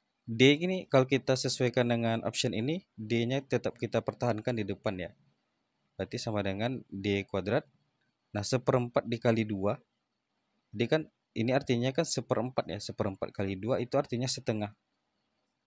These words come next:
Itu setengah V. Seperempat dikali empat. Ini kan seperempat D kuadrat ya, dikali empat. Artinya satu.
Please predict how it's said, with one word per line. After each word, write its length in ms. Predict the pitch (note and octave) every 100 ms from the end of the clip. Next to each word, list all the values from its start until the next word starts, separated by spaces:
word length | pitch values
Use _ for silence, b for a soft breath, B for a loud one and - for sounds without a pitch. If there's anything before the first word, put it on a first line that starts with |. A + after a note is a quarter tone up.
| G2+
Itu 160 | -
setengah 400 | - C#3 A#2 A2 G2+
V. 260 | - D3 - _ _ _ _ _ -
Seperempat 560 | - - A#2 A2 - G#2+
dikali 800 | G#2 G#2+ G2+ G2+ G2 G2 G2 G#2 - _ _ -
empat. 320 | G2+ F#3 - _ _ _ _ _ _ _ _ _ _ A2
Ini 80 | A2
kan 160 | C#3+
seperempat 580 | C#3 A#2 A2+ A2 B2 -
D 380 | A2+ G#2+ A2 A2
kuadrat 400 | - F#2+ C3+ -
ya, 160 | F#2+ -
dikali 400 | - G#2 G2+ F#2+
empat. 320 | F2 F2+ C#3 - _ _ _ _
Artinya 300 | - - A2 A#2
satu. 400 | G#2 - -